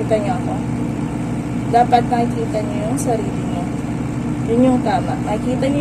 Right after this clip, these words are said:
yung sarili nyo. Yan, yan. Diba? Kita nyo siya ng buo. Yan yung tama na pagbabalik. Para hindi na kayo malito kung saan yung matambok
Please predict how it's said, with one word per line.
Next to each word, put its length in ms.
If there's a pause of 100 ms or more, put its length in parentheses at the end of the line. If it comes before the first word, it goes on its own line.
yung 80
sarili 400
nyo. 260 (1900)
Yan, 220 (180)
yan. 400 (160)
Diba? 220 (260)
Kita 160
nyo 160
siya 160
ng 160
buo. 200 (1160)
Yan 240
yung 160
tama 400
na 160
pagbabalik. 720 (640)
Para 160
hindi 160
na 160
kayo 160
malito 480
kung 160
saan 240
yung 160
matambok 480